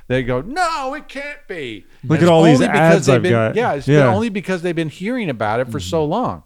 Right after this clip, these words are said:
Speaker 1: And so it
Speaker 3: So we're actually gonna pivot. This is an episode on marketing. So if you wanna <laughs>
Speaker 1: Yeah. So it, it's just like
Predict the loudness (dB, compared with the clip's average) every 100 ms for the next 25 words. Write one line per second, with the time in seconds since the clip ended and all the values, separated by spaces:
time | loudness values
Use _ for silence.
0 | _ _ _ -12 -2 0 0 -2 -6 _
1 | -6 -2 0 0 -2 -4 -4 -4 -4 -4
2 | -4 -4 -4 -4 -4 -6 -6 -8 -12 -20
3 | -20 _ -12 -8 -6 -6 -6 -8 -14 -16
4 | -4 0 2 2 2 2 4 4 2 -2
5 | -10 -6 -2 0 0 -2 -2 -6 -4 -4
6 | -4 -4 -4 -6 -10